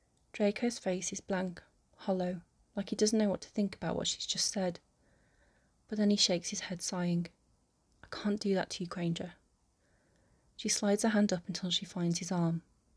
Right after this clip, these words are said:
then his palm. She squeezes it in hers. "Luckily for you, I'm able to make my own choices, and I've decided to wait for you,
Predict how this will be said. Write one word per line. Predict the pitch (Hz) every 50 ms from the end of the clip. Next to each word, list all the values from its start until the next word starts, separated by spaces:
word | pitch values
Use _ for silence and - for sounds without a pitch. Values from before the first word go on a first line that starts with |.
| _ _ -
then | 185 185 185
his | 180 -
palm. | - - - 180 170 170 170 165 - _ _ _ _ _ _ -
She | - -
squeezes | 208 - - 208 196 190 185 - - - -
it | - - -
in | 170 165
hers. | - 175 170 165 170 165 - - _ _ _ _ _ _ _ _ _ - _ _ _ _ _ _
"Luckily | - 170 - - 226 226
for | - - 277
you, | 254 240 220 214 214 214 - -
I'm | 185 180 -
able | 180 180 170 - -
to | - - 185
make | 175 160 -
my | 170 160 - -
own | 170 170 175 170
choices, | - - 170 165 160 - - - 156 160 - - - _ _ _ _ _ _ _ _ _ -
and | - _
I've | - 170 175 190 190
decided | 202 208 - - 185 175 185 185
to | - 202
wait | 190 180 170 160
for | - - - -
you, | 175 156 160 165